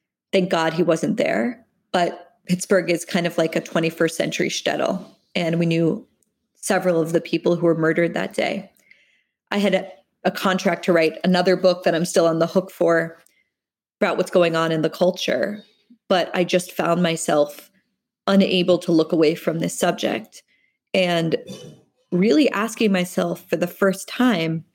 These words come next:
whether America was as u-, inoculated from the virus of anti-Semitism as I had been brought up to believe that it was. And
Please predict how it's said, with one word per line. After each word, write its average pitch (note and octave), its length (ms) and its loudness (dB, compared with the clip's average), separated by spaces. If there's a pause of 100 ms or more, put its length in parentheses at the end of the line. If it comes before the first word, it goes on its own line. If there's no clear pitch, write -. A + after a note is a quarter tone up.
(120)
whether F#3+ 560 2
America G3 560 2
was E3+ 320 0
as F3 360 -4
u-, F#3 140 0 (100)
inoculated F3 1000 -2 (540)
from F3 180 0
the F3 80 0
virus E3+ 760 -2
of F3 120 0
anti-Semitism E3 1120 -2 (460)
as F#3 160 0
I F3 100 0
had F#3+ 220 -2
been E3+ 200 0
brought E3+ 220 0
up E3+ 160 -4
to - 80 -2
believe A3 420 2
that - 120 0
it - 120 -4
was. - 420 -6 (160)
And G3 220 2